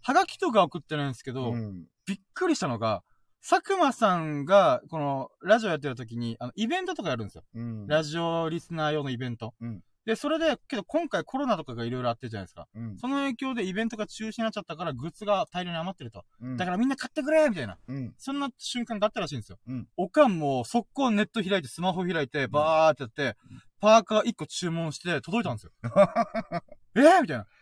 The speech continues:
Speaker 1: 「このパーカーどうしたの？」って聞いたら、
Speaker 2: うん。
Speaker 1: 「これ佐久間さんのラジオのあれでパーカーだよ」みたいな。
Speaker 2: うん。
Speaker 1: 「え、なんで？」みたいな。
Speaker 2: <laughs>
Speaker 1: 「買ったの？」って言ったら、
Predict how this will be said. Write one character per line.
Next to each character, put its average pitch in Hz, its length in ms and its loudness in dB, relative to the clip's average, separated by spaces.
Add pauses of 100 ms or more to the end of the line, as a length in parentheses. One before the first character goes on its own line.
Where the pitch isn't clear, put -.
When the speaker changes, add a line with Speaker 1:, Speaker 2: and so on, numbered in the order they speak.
Speaker 1:
「こ 285 100 0
の 339 100 2
パ 349 140 10
ー 302 60 10
カ 277 60 0
ー - 20 2
ど 254 140 0
う - 20 0
し - 40 -6
た 202 80 2
の？」 156 100 2
っ - 0 -
て 123 80 -6
聞 113 60 -6
い 107 40 -6
た 113 60 -4
ら、 110 140 -2
Speaker 2:
う 127 60 -6
ん。 120 200 -12 (520)
Speaker 1:
「こ 247 80 -10
れ 233 60 -6
佐 294 140 -4
久 320 60 -2
間 220 80 0
さ 175 80 -4
ん - 20 -4
の 139 80 -4
ラ 151 160 -2
ジ 156 80 -8
オ 131 60 -4
の 113 280 -6 (120)
あ 151 100 -4
れ 139 80 -4
で - 120 -6
パ 160 160 0
ー - 40 -10
カ 165 120 -4
ー - 40 -4
だ 165 60 -2
よ」 170 60 -2
み 151 40 -8
た 127 80 -6
い - 20 -10
な。 92 60 -16 (100)
Speaker 2:
う 117 60 -10
ん。 117 200 -10 (280)
Speaker 1:
「え、 349 140 4
な 208 160 6
ん 302 80 4
で？」 403 120 4
み 330 60 -2
た 131 80 0
い - 20 -4
な。 92 100 -8
Speaker 2:
<laughs> 196 800 -6 (400)
Speaker 1:
「買 - 160 2
っ - 60 -20
た 480 180 6
の？」 190 100 6
っ - 20 -14
て 131 100 -8
言 - 20 -8
っ - 40 -14
た - 80 -2
ら、 196 60 4